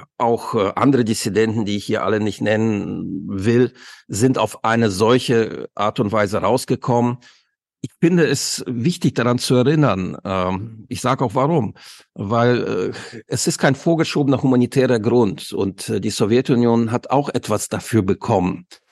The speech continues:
Ja, auch eine Art Anerkennung im Westen, ähm, und vielleicht auch gewisse wirtschaftliche Deals, äh, in, in Sachen von, von Annäherung,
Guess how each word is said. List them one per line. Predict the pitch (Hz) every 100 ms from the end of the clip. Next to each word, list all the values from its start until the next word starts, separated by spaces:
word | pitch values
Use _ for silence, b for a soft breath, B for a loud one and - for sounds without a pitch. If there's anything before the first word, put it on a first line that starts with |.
| _
Ja, | - 101 113 98
auch | 101 107 -
eine | - 104 107
Art | 98 104 104
Anerkennung | 123 127 - 107 98 92 90
im | 98 92
Westen, | 107 117 - 123 110 b b b _ _
ähm, | 104 101 98 98 104 -
und | - -
vielleicht | 139 127 123 127
auch | 117
gewisse | 113 104 127 - 117 110 104 101 - 104 - 107 -
wirtschaftliche | 120 127 151 160 127 127 - 107
Deals, | 101 113 151 151 - - B B _ _ _ _
äh, | 120 113 113 110 113 110 90 -
in, | 117 117
in | 113
Sachen | 101 117 120 107
von, | - 107 95
von | 110 107
Annäherung, | 113 120 123 127 131 131